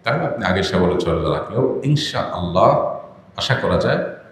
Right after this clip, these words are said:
আপনার শাওয়ালের ছয় রোজার ফজিলত আপনি পাবেন। এটা, আহ, অধিকতর বিশুদ্ধ যে আপনি ফজিলত পাবেন, কিন্তু নিরাপদ এবং উত্তম হয় আগে ফরজগুলো রেখে তারপর শাওয়ালের ছয় রোজা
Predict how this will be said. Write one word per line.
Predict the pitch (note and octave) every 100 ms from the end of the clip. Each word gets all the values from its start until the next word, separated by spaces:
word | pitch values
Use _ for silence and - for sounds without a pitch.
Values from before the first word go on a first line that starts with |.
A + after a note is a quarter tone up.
| -
আপনার | F2 - D#2 D2+ D2 - -
শাওয়ালের | - - D#2+ D#2
ছয় | - F2
রোজার | E2 -
ফজিলত | - A2+ A2+ -
আপনি | - E2
পাবেন। | D#2+ - - D2 - - - - - _ -
এটা, | F#2+ B2 C#3+ - - - - D#2+
আহ, | D#2 C#2 -
অধিকতর | G2+ - F#2
বিশুদ্ধ | F2 - B2+ F#2 F#2
যে | F2+ E2 A2+ - -
আপনি | - - -
ফজিলত | B2 A#2+ A2 -
পাবেন, | - - - - - - - - -
কিন্তু | G#2 G#2 D#3+ - - - - - - F#2
নিরাপদ | G2+ G2 B2 C3 - G2+
এবং | F2+ F2 -
উত্তম | - B2+
হয় | B2+ D3+
আগে | - F2+ F2
ফরজগুলো | - F#2 F2+ F#2 F2+ F#2
রেখে | G2+ - F#3 - - -
তারপর | F#2 F#2 D#3
শাওয়ালের | - D#2+ - -
ছয় | -
রোজা | -